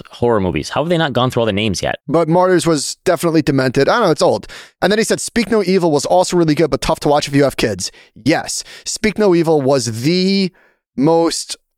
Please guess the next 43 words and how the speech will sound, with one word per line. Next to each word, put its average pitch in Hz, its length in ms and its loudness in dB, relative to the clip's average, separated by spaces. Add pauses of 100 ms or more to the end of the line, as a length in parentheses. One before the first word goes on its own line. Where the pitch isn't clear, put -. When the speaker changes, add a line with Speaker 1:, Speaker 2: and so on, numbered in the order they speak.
(340)
Speaker 2:
horrendous 170 540 0
I 160 120 0
felt 131 440 0
after 135 300 0
watching 135 320 2
a - 20 0
movie. 113 440 2 (220)
Sean 196 220 -2
Fennessy 185 400 0
was 120 220 0 (100)
pounding 135 240 -2
the 120 60 0
table 131 240 0
on 101 60 -2
that. 101 120 -2
It 123 60 4
was, 127 180 0 (480)
oof, 151 220 0
it 127 100 0
hurt 139 160 -2
to - 80 -4
watch. 107 400 0 (360)
Absolutely 165 300 0
hurt 156 100 -2
to 151 60 0
watch. 120 260 -2 (240)
All 180 80 0
right, 175 80 0
last 202 240 2
one. 147 360 0
Not 165 240 0
a 196 40 0
recommendation. 143 440 0
So 175 100 -2
I - 20 -4
guess 247 140 -2
I 226 40 0
have 180 60 0
no 160 120 2
recommendations 151 400 0
for 131 80 -4
the 131 80 2
week. 139 320 0